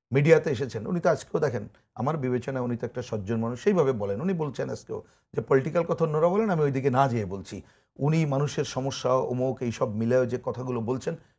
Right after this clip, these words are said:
খুব প্র্যাকটিক্যাল কথা বলেন। তার মানে আপনি এই সংকট দূর করার জন্যে একটা তো পরিবেশ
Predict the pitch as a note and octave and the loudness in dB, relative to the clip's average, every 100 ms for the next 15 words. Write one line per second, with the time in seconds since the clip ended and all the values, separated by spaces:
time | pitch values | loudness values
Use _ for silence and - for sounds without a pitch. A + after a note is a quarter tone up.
0 | _ E3+ - - - G#3+ F3 - A2+ F#2+ | _ -12 -4 -4 -2 0 2 0 -6 -4
1 | F#2+ F2 _ _ _ C3+ D#3 G3 G#3 F#3+ | -6 -8 _ _ _ 2 2 2 -2 -2
2 | G#3+ - A#2+ B2+ - F3+ G#3 C#3 G2 C#3 | -6 -4 -4 -4 -6 -8 -8 -8 -6 -4
3 | E3 C#3+ A#2 - G#2+ B2+ C#3 - _ _ | -2 -2 -2 -6 -6 -2 -4 -6 _ _
4 | _ - C3+ B2 B2+ E3 D3 C3 | _ -18 -14 -12 -12 -8 -6 -6